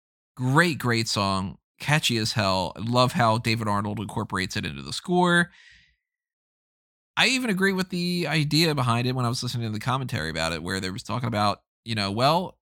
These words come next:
if this is all about James Bond <laughs> becoming James Bond, let's make the song about Bond and not about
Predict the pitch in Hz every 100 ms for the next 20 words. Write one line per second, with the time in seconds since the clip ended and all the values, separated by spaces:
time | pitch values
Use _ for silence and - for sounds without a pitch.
0 | _ 117 131 123 135 139 135 131 135 135
1 | 131 - _ _ _ 113 113 - 233 123
2 | 117 240 127 123 135 131 175 151 110 120
3 | 123 110 123 - 117 117 127 - 110 113
4 | 120 117 110 180 147 117 127 117 107 110
5 | 98 - 98 95 95